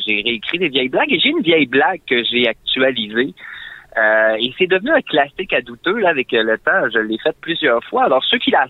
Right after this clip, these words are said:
savent, peut-être jouer le jeu quand même pour ceux qui la savent pas, euh, à la maison. Mais, mais je vais la, je vais la faire, elle va comme suit.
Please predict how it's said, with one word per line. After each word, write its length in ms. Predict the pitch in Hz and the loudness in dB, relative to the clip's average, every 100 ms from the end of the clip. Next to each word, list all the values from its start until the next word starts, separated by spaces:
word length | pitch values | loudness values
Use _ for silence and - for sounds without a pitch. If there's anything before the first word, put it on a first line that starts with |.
| - | 0
savent, 220 | 208 240 | -2 -2
peut-être 320 | - - 160 | -2 -2 -2
jouer 220 | - 139 196 | -2 0 0
le 100 | 160 | 0
jeu 180 | 131 175 196 | 0 0 2
quand 200 | 147 123 | 0 0
même 240 | 139 202 | -2 -2
pour 160 | 135 120 | -6 -6
ceux 120 | - | -6
qui 120 | - | -2
la 140 | 120 113 | -2 0
savent 280 | 113 107 - | 0 -2 -4
pas, 80 | - | -12
euh, 40 | - - - - - - - - 104 107 107 | -12 -18 -20 -20 -20 -20 -20 -4 0 2 2
à 40 | |
la 120 | 107 | 0
maison. 380 | 110 104 110 180 | 0 -2 -2 -2
Mais, 140 | 220 139 | 0 0
mais 120 | 127 | -2
je 60 | - | 0
vais 80 | 131 | 2
la, 200 | 123 110 | 2 0
je 60 | 107 | 0
vais 80 | 117 | 0
la 120 | 107 | 2
faire, 200 | - 196 | 0 0
elle 100 | 165 | 0
va 100 | 123 | -2
comme 220 | 131 113 | -2 -2
suit. 280 | 110 - 208 | -4 -8 -10